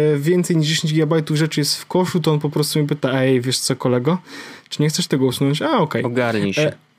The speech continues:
Speaker 1: jest tu też coś takiego, e, opcja jeszcze jest privacy. Ja wiem, że to brzmi jakby to było, e, coś tego, ale on tutaj po prostu pokazuje mi na przykład, a, no mam, wiesz, sto pięćdziesiąt <laughs> otwartych sieci Wi-Fi zapamiętanych, to może nie być najlepszy sposób na życie, no nie?
Speaker 2: Mhm.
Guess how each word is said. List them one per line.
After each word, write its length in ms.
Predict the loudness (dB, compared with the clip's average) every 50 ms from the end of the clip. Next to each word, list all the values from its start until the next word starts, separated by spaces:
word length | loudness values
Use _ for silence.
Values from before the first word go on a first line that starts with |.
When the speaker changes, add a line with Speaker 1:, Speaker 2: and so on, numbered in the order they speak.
| _ _ -4
Speaker 1:
jest 260 | 0 2 2 2 0 -4
tu 60 | -2
też 180 | -2 -2 0
coś 140 | 0 -2 -2
takiego, 460 | -2 -2 -2 0 0 2 0 0 -2 -2 -2
e, 160 | 0 0 0
opcja 360 | 0 -2 -4 -4 -2 0 0
jeszcze 240 | 0 0 0 0 -2
jest 180 | -2 -2 -2 -8 _ _ -2
privacy. 560 | 0 2 2 2 2 0 0 0 0 -2 -2 -2 -2
Ja 100 | 0 2
wiem, 120 | 2 2 2
że 80 | 0
to 120 | 0 0 0
brzmi 260 | 0 0 2 2 2
jakby 340 | 2 2 0 0 0 -2 0
to 140 | 0 -2
było, 520 | 0 0 0 2 2 2 2 0 0 -2 -4 -6 -6 -6 -4 -2 -2 -2
e, 60 | -4 -4
coś 280 | -4 -4 -4 -4 -4
tego, 340 | -4 -4 -2 0 0 0 -2 -2 -6 -20 -20 -18 -18 -18 -20 -20 -16 _ -2
ale 160 | 0 2 2
on 100 | 2 2
tutaj 180 | 2 2 2
po 80 | 2 0
prostu 320 | 0 0 -2 -2 0 -4 -2
pokazuje 500 | -2 0 0 0 0 2 2 4 4 4
mi 40 | 4
na 100 | 2 2
przykład, 240 | 0 -2 -2 0 0
a, 180 | 2 2 2 2
no 120 | 2 2
mam, 320 | 2 2 2 2 2 0 2
wiesz, 320 | 2 0 0 0 0 -2
sto 260 | -2 -2 -2 -2 -2
pięćdziesiąt 540 | 0 2 2 2 2 2 0 -2 -2 -4 -6 -8 -8 -8 -10
<laughs> 260 | -10 -8 -8 -8 -6 -6
otwartych 500 | -4 -2 0 0 0 0 -2 -2 -4 -2
sieci 300 | -2 -2 -2 -2 -2 -2
Wi-Fi 200 | -2 0 0 0
zapamiętanych, 640 | 0 0 0 0 0 0 0 0 0 0 -2 -4
to 140 | -4 -2 0
może 240 | 0 2 2 2 2
nie 120 | 2 2
być 160 | 2 0 -2 -2 -2
najlepszy 300 | -2 -2 0 -2 -8 -8
sposób 380 | -4 -4 -4 -4 -4 -4 -4
na 100 | -2 -2
życie, 260 | -2 -2 -4 -4 -4 -4
no 100 | -2 0
nie? 100 | 0 0
Speaker 2:
Mhm. 680 | 0 0 -2 -6 -6 -4 -4 -2 -2 -2 -4 -4 -4